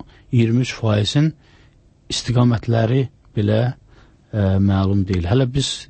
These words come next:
demirik ki, o istiqamətlərin özünün altında nə yatır? Həmin o yetmiş yeddi faiz ki,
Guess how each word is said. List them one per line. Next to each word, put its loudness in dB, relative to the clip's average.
demirik -2
ki, -2
o 4
istiqamətlərin 0
özünün 2
altında -2
nə -2
yatır? -4
Həmin 4
o 4
yetmiş 0
yeddi 0
faiz 2
ki, 0